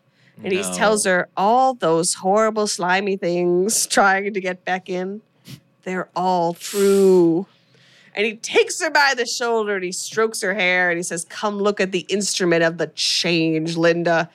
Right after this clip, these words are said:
Speaker 1: It's the new Bible." And he grabs her by the back of the head and he forces her to look at the text of In the Mouth of Madness.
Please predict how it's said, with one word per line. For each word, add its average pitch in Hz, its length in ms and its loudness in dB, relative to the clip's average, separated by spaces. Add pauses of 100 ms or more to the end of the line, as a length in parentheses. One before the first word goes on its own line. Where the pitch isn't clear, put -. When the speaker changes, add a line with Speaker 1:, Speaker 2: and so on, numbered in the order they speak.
(360)
Speaker 1:
It's 202 280 -2
the 202 220 0
new 190 680 2
Bible." 170 560 2
And 165 80 -2
he 165 60 -4
grabs 320 340 0
her 320 40 -10
by 262 100 -2
the 233 60 -6
back 226 120 -2
of 240 60 -14
the 226 80 -12
head 220 120 -8
and 202 80 -12
he 185 80 -12
forces 294 540 -6
her 226 240 0 (180)
to 208 140 -4
look 226 260 0
at 196 140 -2
the 190 80 -6
text 202 340 -6
of 180 140 -4
In 208 120 2
the 208 60 0
Mouth 196 220 0
of 208 80 -6
Madness. 156 580 -6